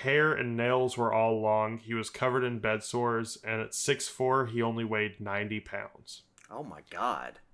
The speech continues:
Speaker 1: Yeah. The cause of death was kidney failure, possibly due to malnutrition.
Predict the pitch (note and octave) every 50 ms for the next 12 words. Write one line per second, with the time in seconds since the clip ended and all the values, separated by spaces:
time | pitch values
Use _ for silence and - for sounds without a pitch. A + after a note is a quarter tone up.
0 | - _ _ _ _ _ _ _ _ _ - A2 A2 G2 - - - - - -
1 | - - - _ _ _ _ _ _ _ _ _ _ _ _ _ _ _ _ _
2 | _ - _ _ _ _ - _ - C#3 B2+ - D3 D#3+ F#3 G#3 G3 G3 F3 B2+
3 | - - B2+ B2+ D3 D3+ - - A#2+ A2+ - - - - B2+ B2 C#3+ D3+ D3+ -
4 | - E3 E3+ E3+ F3 F3 F3 E3 - _ _ _ _ _ - B2+ A#2+ A#2+ A#2+ -
5 | - C#3 B2+ A#2+ B2 A#2+ A2+ - A2+ A#2 A2 A2 A2 A2+ A2 - - A2+ A2 -
6 | - C3 A#2+ A#2+ A#2